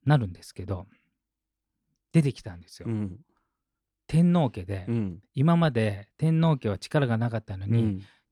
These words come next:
Speaker 1: ちょっとこ-、「俺はちょっと違うぞ、今までの天皇と。
Speaker 2: うん。
Speaker 1: あの、ちょっと自分が政治取るぞ」と。
Speaker 2: うん。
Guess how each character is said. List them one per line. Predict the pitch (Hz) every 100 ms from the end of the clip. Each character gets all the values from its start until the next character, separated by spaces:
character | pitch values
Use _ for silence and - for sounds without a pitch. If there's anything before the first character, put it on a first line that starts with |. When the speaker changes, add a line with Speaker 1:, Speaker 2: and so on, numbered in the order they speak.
| _
Speaker 1:
ち | -
ょ | 196
っ | -
と | 123
こ-、 | - 117 - _ _ _ _ _
「俺 | - 127 147 165
は | 160
ち | 147 160
ょ |
っ |
と | - 107
違 | - 120 123
う |
ぞ、 | 123 170
今 | 120 113
ま | 113
で | 104
の | 98
天 | - 107 101
皇 | 92 -
と。 |
Speaker 2:
う | 120
ん。 | 110 101 85 - _ _ _ _ _ _ _ _ _ - - -
Speaker 1:
あ | 120 120
の、 | 113 107 107
ち | -
ょ |
っ | 156
と | 117 101 - _ _ _ _ _ _ 143
自 | 127 143
分 | 175 170
が |
政 | 151 - 160
治 | 156
取 | - 175
る | 143
ぞ」 | 101 -
と。 | -
Speaker 2:
う | 120
ん。 | 113 104 92